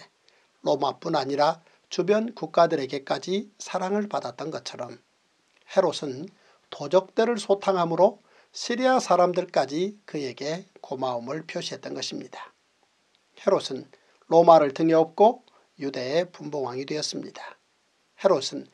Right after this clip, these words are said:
하스몬 가문을 처단하면서 그가 얼마나 무섭고 힘있는 왕인지를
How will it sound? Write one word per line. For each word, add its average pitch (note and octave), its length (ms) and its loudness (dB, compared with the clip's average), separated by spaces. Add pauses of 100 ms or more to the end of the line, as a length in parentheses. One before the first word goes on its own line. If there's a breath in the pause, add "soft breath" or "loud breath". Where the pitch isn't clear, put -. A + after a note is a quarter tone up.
(300 loud breath)
하스몬 A#3+ 640 2
가문을 E3 460 4
처단하면서 F3+ 880 2 (240)
그가 - 360 -10 (120)
얼마나 F3+ 500 -4
무섭고 G#3+ 760 -4
힘있는 C4 560 0
왕인지를 D3 720 -4